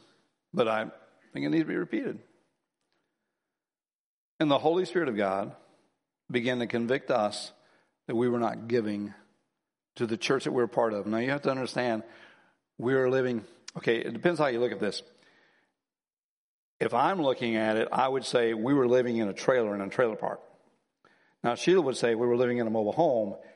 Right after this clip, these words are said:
in a really nice community. It's just how we look at it, okay? And we were part of Sizzle Square Baptist Church at that time was one of the, it was like First Baptist, Sizzle Square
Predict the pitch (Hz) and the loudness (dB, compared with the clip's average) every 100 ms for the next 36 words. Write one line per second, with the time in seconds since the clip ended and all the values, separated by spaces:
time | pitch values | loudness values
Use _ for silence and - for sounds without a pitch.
0 | - 131 113 117 110 104 - 113 98 73 | -8 -2 2 2 0 -4 -2 -2 -2 -6
1 | - _ _ _ _ _ _ - 220 180 | -16 _ _ _ _ _ _ -10 -4 -2
2 | 127 113 127 - 113 - - - - - | -2 0 -2 -2 -8 -10 -14 -10 -10 -14
3 | - - - _ - _ _ _ _ _ | -20 -20 -20 _ -20 _ _ _ _ _
4 | _ _ _ _ _ _ _ _ _ _ | _ _ _ _ _ _ _ _ _ _
5 | 135 139 147 143 - 180 175 170 196 185 | -2 0 2 2 2 4 4 2 2 2
6 | 147 123 135 123 - - - 196 196 - | 4 2 0 -6 -16 -6 2 4 4 0
7 | 156 139 123 123 110 104 127 117 127 107 | 2 2 2 0 -2 -2 0 0 -2 0
8 | 131 151 - 113 107 107 107 113 120 110 | 0 0 0 -2 0 -2 0 0 0 0
9 | 104 104 - - _ - 120 110 113 107 | -2 -2 -6 -20 _ -2 0 2 2 0
10 | - - _ - 131 120 131 117 110 113 | -8 -20 _ -4 -2 0 2 0 0 -4
11 | - 120 113 - 120 113 110 104 | -4 -2 -2 0 0 2 0 -4